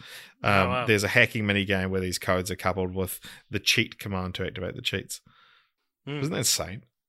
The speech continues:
Speaker 1: Yeah, that's cra-, what a
Speaker 2: Yeah.
Speaker 1: massive piece of content that mo-,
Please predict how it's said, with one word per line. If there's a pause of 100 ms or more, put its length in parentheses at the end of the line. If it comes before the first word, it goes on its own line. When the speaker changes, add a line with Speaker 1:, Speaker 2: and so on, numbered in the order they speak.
(360)
Speaker 1:
Yeah,
that's
cra-,
what
a (140)
Speaker 2:
Yeah.
Speaker 1:
massive
piece
of
content
that
mo-,